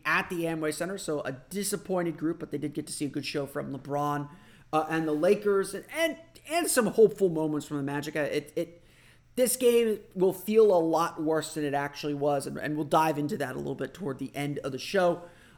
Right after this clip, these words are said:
Um, but the Magic really struggled. Yes, they shoot fifty percent from the floor. Yes, they shoot a decent ten for twenty-eight from beyond the arc. It wasn't like they settled for three-pointers. Uh, but the Magic really struggled to do the things that they need to do to win.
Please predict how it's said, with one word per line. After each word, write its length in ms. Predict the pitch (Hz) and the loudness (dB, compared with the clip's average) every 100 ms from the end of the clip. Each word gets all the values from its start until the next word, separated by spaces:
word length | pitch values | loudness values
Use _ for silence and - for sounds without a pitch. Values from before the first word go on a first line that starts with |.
| - | 0
Um, 260 | 170 170 165 | 2 2 0
but 180 | 196 | 0
the 60 | 214 | 0
Magic 380 | 240 254 214 - | 0 0 0 0
really 200 | 196 170 | 0 0
struggled. 440 | - 151 135 139 - 160 | -2 -4 -4 -8 -12 2
Yes, 280 | 190 226 | 4 4
they 120 | 240 220 | 2 0
shoot 220 | - 214 | -2 -2
fifty 280 | - 196 185 | 0 0 -2
percent 400 | 165 - 160 - | -6 -4 -4 -6
from 140 | 147 | -8
the 40 | |
floor. 320 | 131 143 139 135 | -8 -4 -2 -2
Yes, 360 | 139 165 214 | -2 -2 -2
they 100 | 269 | -2
shoot 220 | 254 262 | -2 -2
a 40 | 214 | -2
decent 600 | - - 160 156 190 160 | -4 -6 -4 -2 -2 -4
ten 300 | - 151 160 | -6 -6 -6
for 100 | 170 | -6
twenty-eight 480 | 165 170 156 151 151 | -6 -4 -2 -2 -4
from 140 | 156 | -4
beyond 260 | 147 147 143 | -2 -2 -2
the 60 | |
arc. 100 | 151 | -2
It 40 | 160 | -2
wasn't 180 | 165 160 | -4 -4
like 160 | 147 | -4
they 80 | 135 | -6
settled 580 | - - 156 185 180 165 | -6 -4 -2 0 -2 -4
for 100 | 180 | -6
three-pointers. 640 | 170 175 180 180 190 190 - - - - - - _ | -4 -6 -4 -2 0 -4 -8 -20 -20 -20 -20 -20 _
Uh, 160 | 170 170 | 4 4
but 180 | 180 190 | 2 0
the 60 | |
Magic 400 | 190 226 233 208 | 0 0 -2 -2
really 180 | 196 185 | -2 -2
struggled 360 | 156 180 175 156 | -2 0 0 -2
to 40 | |
do 160 | 147 156 | -4 -6
the 60 | |
things 320 | 139 156 151 | -4 -4 -4
that 180 | 139 139 | -6 -6
they 160 | 135 139 | -4 -4
need 180 | 135 131 | -4 -6
to 40 | |
do 160 | 135 123 | -8 -10
to 60 | |
win. 260 | - - 165 | -12 -16 -20